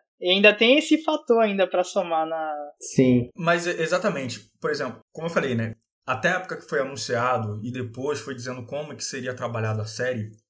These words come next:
Speaker 3: o fato de ter o Loki ali, tendo a aventura dele, a gente tendo ele, a perspectiva dele como protagonista, fazendo várias coisas, como eu falei, ele como entidade dentro daquele universo ali, era uma possibilidade gigantesca. Depois que eu vi que seria daquele ponto de partida ali do Loki de dois mil e doze, ali do Primeiros Vingadores,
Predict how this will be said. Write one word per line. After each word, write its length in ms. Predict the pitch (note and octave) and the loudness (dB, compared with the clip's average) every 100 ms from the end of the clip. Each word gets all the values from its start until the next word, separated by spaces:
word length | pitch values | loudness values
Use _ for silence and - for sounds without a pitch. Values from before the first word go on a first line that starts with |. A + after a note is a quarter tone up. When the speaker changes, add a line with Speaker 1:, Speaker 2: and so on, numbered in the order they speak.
| - | -16
Speaker 3:
o 60 | |
fato 360 | - - - - | -8 -2 -2 -4
de 140 | C#3 | -12
ter 80 | - | -12
o 80 | D3 | -8
Loki 340 | A#2 A#2+ A#2+ | -2 -2 -2
ali, 300 | A#2 A2 G#2 - - | -2 -2 -4 -8 -10
tendo 180 | C3+ | -6
a 40 | C#3 | -6
aventura 440 | C3+ A#2+ B2 A#2+ | -6 -8 -6 -4
dele, 400 | G#2+ B2 C#3+ A2 | -2 -4 -2 0
a 20 | |
gente 340 | A2 A2+ - A2 | 0 -2 -8 -12
tendo 180 | B2+ B2 | -10 -8
ele, 180 | B2+ B2+ _ - | -10 -12 _ -10
a 220 | B2 A#2+ | -6 -4
perspectiva 540 | A2+ C3+ C#3 - C3+ B2+ | -6 -10 -10 -8 -10 -8
dele 180 | C#3+ | -10
como 220 | D#3+ D3 - | -10 -14 -14
protagonista, 580 | - B2+ B2 A#2+ A#2+ A2 - | -12 -10 -8 -10 -10 -14 -10
fazendo 240 | B2 B2+ B2 | -8 -8 -6
várias 240 | D3+ D3+ | -4 -4
coisas, 220 | C#3+ C#3 | -6 -8
como 120 | D3+ | -10
eu 40 | D3+ | -10
falei, 200 | C3+ A2+ | -6 -6
ele 200 | A2 D3 | -6 -10
como 220 | D#3 D#3 | -10 -10
entidade 500 | E3 C#3+ A#2 C#3 D#3+ | -10 -8 -2 -2 -4
dentro 220 | B2 C3 | -8 -10
daquele 300 | B2 A#2 - | -10 -8 -6
universo 440 | A2+ G#2+ A2 A2 A2+ | -4 -2 -2 -4 -6
ali, 280 | G#2+ E3+ E3+ _ _ | -6 -6 -10 _ _
era 100 | A#2+ | -8
uma 60 | A#2+ | -8
possibilidade 560 | A2+ C3+ C3+ B2 C3 - | -8 -12 -6 -4 -4 -6
gigantesca. 580 | - E3+ A2+ A2 A2 - _ - | -6 -6 -4 -6 -6 -10 _ -8
Depois 480 | D3 G#2+ F3 G3+ | -6 -6 -4 -4
que 100 | - | -4
eu 100 | F#3+ C#3+ | -8 -8
vi 180 | D3 | -12
que 60 | - | -12
seria 320 | - C#3 C3+ | -10 -4 -2
daquele 340 | B2+ B2+ G3 G3 | -2 -4 -4 -6
ponto 260 | E3 E3 | -8 -12
de 80 | D#3 | -10
partida 380 | - C3 C#3 C3 | -10 -8 -6 -4
ali 200 | A#2+ A#2+ | -4 -4
do 120 | A2+ | -4
Loki 340 | A2+ C3 D#3 C3 | -4 -4 -8 -12
de 120 | B2+ | -12
dois 200 | B2+ B2+ | -10 -8
mil 160 | B2 | -4
e 80 | A2+ | -2
doze, 400 | A2 C3 C#3+ A#2+ | -2 -2 -2 -2
ali 200 | A2 B2 | -2 -2
do 240 | A#2 A2+ A2 | -4 -4 -6
Primeiros 380 | A#2 A2+ A#2 A#2 | -4 -4 -4 -4
Vingadores, 580 | A2+ G#2+ A#2 E3 - | -2 -2 -2 -4 -8